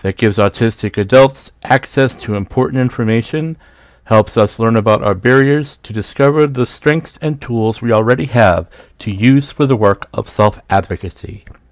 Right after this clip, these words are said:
This first segment of today's Autistic Moment is sponsored by the Autism Society of Minnesota,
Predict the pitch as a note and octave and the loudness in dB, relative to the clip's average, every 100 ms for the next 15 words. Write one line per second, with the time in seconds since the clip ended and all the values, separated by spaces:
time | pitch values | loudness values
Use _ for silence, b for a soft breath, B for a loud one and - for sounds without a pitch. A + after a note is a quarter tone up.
0 | _ _ b b b b b b b D3+ | _ _ b b b b b b b 0
1 | E3 F3+ E3+ - F#3 C3 A#2+ G#2+ G#2+ - | 2 0 0 2 2 2 0 0 0 0
2 | A2 A2 A2+ A2 - A2 - - G#2 B2 | 0 0 0 -2 0 -4 -2 -6 -2 0
3 | C3 D#3+ - b b b b G#2 - - | 0 0 -4 b b b b -6 -2 2
4 | D3+ C#3+ D#3+ C#3+ C3 C3+ C#3 C#3 A2+ - | 2 2 -4 0 4 4 4 2 0 0
5 | A#2+ - A#2+ B2+ A#2+ A#2+ - A#2+ A#2 A2 | 0 0 -2 -2 -2 -6 0 2 4 2
6 | G#2+ G#2+ G#2 - C#3 D#3 D#3+ | 0 -2 -2 -2 0 2 0